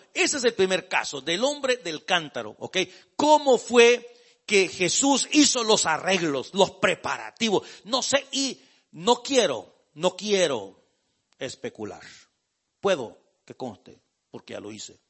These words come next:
pero conmigo mismo, ¿verdad? Ya lo hice. Porque yo te, hay, hay cantidad de cosas, hermano, cantidad de cosas. Por ejemplo, mira, en, en eva-, en el Evangelio de Juan capítulo seis,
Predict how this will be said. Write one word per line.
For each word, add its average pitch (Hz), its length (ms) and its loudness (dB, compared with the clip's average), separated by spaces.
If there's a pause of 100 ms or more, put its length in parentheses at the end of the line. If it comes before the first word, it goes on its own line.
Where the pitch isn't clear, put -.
(1040)
pero 110 200 -10
conmigo 101 360 -16
mismo, 92 400 -20 (500)
¿verdad? - 340 -14 (680)
Ya 113 80 -14
lo 117 120 -8
hice. 110 280 -14 (220)
Porque 202 380 -14
yo - 120 -20
te, 156 180 -14
hay, 214 320 -6
hay 254 200 -8
cantidad 220 520 -6
de 196 160 -8
cosas, - 400 -10
hermano, 98 380 -16
cantidad 175 360 -8
de 185 120 -10
cosas. 170 340 -4 (320)
Por 151 140 -8
ejemplo, 160 400 -4 (220)
mira, 165 300 -4 (220)
en, 156 340 -6
en 147 140 -10
eva-, 143 260 -8
en 139 160 -10
el 131 100 -12
Evangelio 156 300 -8
de 143 60 -8
Juan 170 160 -10
capítulo 160 380 -10
seis, 147 720 -10